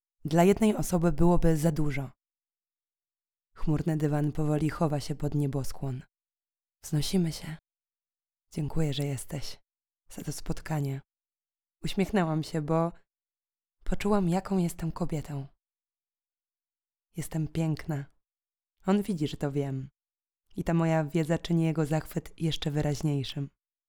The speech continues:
Patrzy na znikające za czarną mgłą gwiazdy.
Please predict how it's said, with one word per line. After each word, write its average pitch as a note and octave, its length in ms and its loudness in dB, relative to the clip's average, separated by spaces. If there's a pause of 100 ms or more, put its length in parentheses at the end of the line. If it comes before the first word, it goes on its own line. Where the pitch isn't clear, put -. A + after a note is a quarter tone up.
(760)
Patrzy G3 420 -2
na D#3+ 220 0
znikające E3+ 640 2
za D#3+ 160 -2
czarną E3 360 2
mgłą D#3 460 2
gwiazdy. C3 600 -4